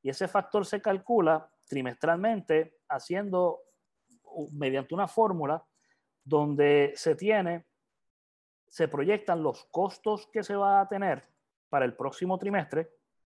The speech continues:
se hace una reconciliación de los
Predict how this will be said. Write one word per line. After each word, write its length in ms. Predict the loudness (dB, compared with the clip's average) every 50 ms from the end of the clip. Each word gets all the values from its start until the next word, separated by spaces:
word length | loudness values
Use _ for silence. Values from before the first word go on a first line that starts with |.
| _ _ _ _ _ _ _ _ _ _ _ _ _ _ _ _ _ _ _ _
se 160 | _ 0 0
hace 160 | 0 2 2 0
una 120 | 0 2
reconciliación 1200 | 2 0 -4 -4 -4 -6 -6 -6 -4 -2 0 2 0 0 0 -2 -2 -2 -2 -2 -2 -6 -8 -10 -4
de 120 | -2 0
los 140 | 0 0 -2